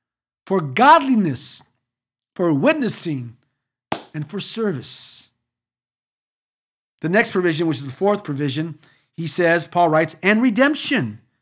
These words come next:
And redemption. The idea is that we have been purchased to permanent freedom. Gosh, I love that.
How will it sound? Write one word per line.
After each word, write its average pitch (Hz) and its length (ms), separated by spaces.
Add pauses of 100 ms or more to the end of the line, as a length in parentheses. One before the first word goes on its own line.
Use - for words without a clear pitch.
(580)
And 214 240
redemption. 202 640
The 165 100
idea 170 340
is 190 200
that 185 200
we 202 180
have 196 200
been 175 220
purchased - 800 (520)
to 165 140
permanent 214 680
freedom. 151 560 (440)
Gosh, 240 260
I - 20
love 269 320
that. 226 340